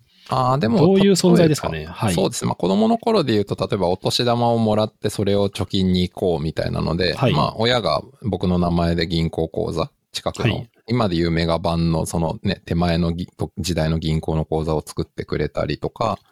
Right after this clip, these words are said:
Speaker 2: はい。
Speaker 1: まあ、あとはやっぱ大学に入ってアルバイトしようってなった時に、まあ、その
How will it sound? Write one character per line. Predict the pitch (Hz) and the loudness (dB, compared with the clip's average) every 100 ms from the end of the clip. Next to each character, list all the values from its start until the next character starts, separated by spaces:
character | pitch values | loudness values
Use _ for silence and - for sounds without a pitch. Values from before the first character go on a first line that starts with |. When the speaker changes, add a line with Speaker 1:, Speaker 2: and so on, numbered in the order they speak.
| - | -10
Speaker 2:
は | - | -2
い。 | 113 | 0
Speaker 1:
ま | 160 | 0
あ、 | |
あ | 175 | 0
と | - | 0
は | 92 | -2
や | |
っ | - | -2
ぱ | - - _ - | -4 -6 _ -6
大 | 117 123 | -2 0
学 | 127 - | 0 0
に | 135 | 0
入 | 123 120 - - 123 113 | 0 -2 -8 -6 -4 -2
っ | |
て | - | 0
ア | 87 | 0
ル | 95 | 2
バ | 117 | 0
イ | 113 | -2
ト | 87 | -4
し | - | -2
よ | 87 82 | 0 0
う | |
っ | |
て | - | -2
な | 82 | -4
っ | - | -2
た | 85 | -6
時 | - 87 | -4 -4
に、 | 85 82 - | -4 -4 -2
ま | 95 | -2
あ、 | 92 | 0
そ | 90 | -2
の | 87 | -4